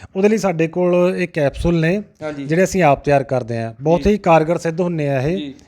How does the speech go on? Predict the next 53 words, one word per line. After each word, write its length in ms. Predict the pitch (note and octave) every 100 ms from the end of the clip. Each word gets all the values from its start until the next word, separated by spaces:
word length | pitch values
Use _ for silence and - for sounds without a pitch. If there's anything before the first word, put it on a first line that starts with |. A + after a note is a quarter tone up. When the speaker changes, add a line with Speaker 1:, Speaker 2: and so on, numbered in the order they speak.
| -
Speaker 1:
ਇਹ 100 | E3+
ਬੰਦਾ 320 | E3 D#3+ E3+
ਕੋਈ 240 | E3+ F#3 G3
ਵੀ 100 | A3
ਨਸ਼ਾ 240 | F3+ F#3
ਕਰਦਾ 280 | E3 D#3 D3
ਹੋਵੇ, 300 | D3 D3+ D3
Speaker 2:
ਹੂੰ। 160 | D3+ C#3+ C3+ - _
Speaker 1:
ਚਿੱਟਾ, 400 | F3 E3+ E3+ D#3+
ਭੁੱਕੀ, 500 | D#3+ G3 - E3 D#3+
ਫੀਮ, 420 | D#3 D3+ D3+ D#3+ C#3+
ਡੋਡੇ, 440 | C#3+ C#3 D#3 D3+
ਜੀਭ 260 | C3+ F3+ G3
ਹੇਠ 80 |
Speaker 2:
ਜੀ। 60 | E3+
Speaker 1:
ਰੱਖਣ 200 | E3 D#3+
ਵਾਲੀ 160 | D#3+ D#3+
ਗੋਲੀ, 320 | C#3+ C#3 C#3
ਹਨਾ? 200 | F3 G#3+ D3
Speaker 2:
ਜੀ। 220 | D3+ C#3 - - -
Speaker 1:
ਉਹ 100 | A3+
ਸਭ 280 | - G3 G#3+
ਦੇ 160 | A#3 B3+
ਲਈ 160 | A#3
ਹੀ 200 | G#3 A3
ਆਪਾਂ 260 | G#3 G#3+ G#3
ਨੇ 100 | G3+
ਇਹ 160 | F#3+
ਮੈਡੀਸਨ 360 | F#3+ D#3+ D3 F3
ਤਿਆਰ 260 | E3+ D3+ C#3
ਕੀਤੀ 380 | D3 C3+ D#3+
ਆ। 120 | E3+ F3
Speaker 2:
ਹੂੰ। 460 | E3+ D#3 D3 C3 _
Speaker 1:
ਤੇ 120 | G#3+ A3+
ਇੱਕ 160 | A3
ਆਪਾਂ 200 | A#3 A#3+
ਨੇ 60 | B3+
ਇੱਕ 100 | A#3+
ਹੋਰ 180 | G3 G3+
ਨਵੀਂ 200 | G3+ G3+
ਚੀਜ਼ 200 | G#3+ G3+
ਤਿਆਰ 180 | G3+
ਕੀਤੀ 260 | F#3 F#3+ G3+
ਹੈ 40 |
ਜੀ, 60 | G#3
ਹੁਣ 140 | G3+
ਇਹ 60 | G#3+
ਪਾਊਡਰ 360 | G3+ D#3 D3 F3+
ਬਣਾਇਆ 300 | F3 C3+ B2
ਜੀ 80 |
ਆਪਾਂ 240 | B2+ - B2
ਨੇ। 120 | A2+
Speaker 2:
ਜੀ। 300 | C#3 D#3 C3+